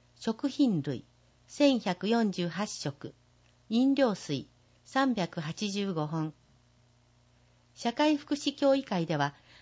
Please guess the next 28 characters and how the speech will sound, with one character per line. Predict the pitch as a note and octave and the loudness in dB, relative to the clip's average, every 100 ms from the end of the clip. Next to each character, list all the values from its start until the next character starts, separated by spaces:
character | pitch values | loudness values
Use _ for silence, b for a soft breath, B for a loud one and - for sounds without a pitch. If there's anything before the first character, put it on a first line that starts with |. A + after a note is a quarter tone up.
| - | -8
義 | F3 B3 | 2 4
援 | C4 | 4
金 | A#3+ A#3 A3 G3+ | 2 0 2 2
を | G3 F#3+ _ b b - | 2 0 _ b b 0
日 | A#3+ | 4
本 | D4 C#4 | 6 4
赤 | C4+ C4 A#3 | 0 -2 -4
十 | A3+ A#3+ | -2 -2
字 | A3 | -4
社、 | A3 D3+ - _ _ _ _ _ _ | -2 -2 -2 _ _ _ _ _ _
郷 | - A#3+ C#4 | 2 4 6
土 | C#4 | 6
募 | C4+ C4 | 4 2
金 | C#4 A3+ | 2 0
会 | - D#3 C#3+ | 0 -4 -2
へ、 | D#3 - _ _ _ _ _ _ - | -4 -6 _ _ _ _ _ _ -6
ま | G#3 | -2
た、 | F#3+ F3+ - _ _ _ | 0 -2 -4 _ _ _
市 | - - C4+ | -6 0 4
で | G3 | 4
は | D#3 D3 _ _ _ _ _ F#3+ | 2 -4 _ _ _ _ _ -4
物 | B3 | -4
資 | - - F3 | -4 -4 0
を | D#3+ D3 - | 0 0 -6
被 | - - | -14 0
災 | C4+ C#4 - | 4 4 2
地 | - | 0
へ | B3 | 2